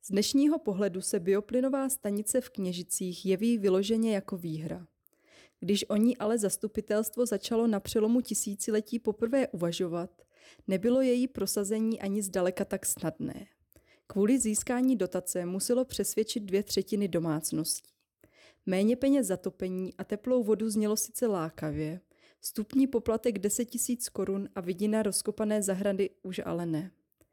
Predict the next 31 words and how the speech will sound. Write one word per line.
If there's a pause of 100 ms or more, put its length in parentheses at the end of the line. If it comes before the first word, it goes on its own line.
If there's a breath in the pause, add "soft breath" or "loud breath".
(340 soft breath)
Před
těmi
šestnácti
lety
to
také
nebylo
úplně
levné. (400 soft breath)
Dnes
ale
za
přivedení
teplovodu
zaplatíte
přes
tři
sta
tisíc
korun. (640 loud breath)
Kdyby
se
chtěl
někdo
připojit
teď,
má
už
tedy
docela
smůlu.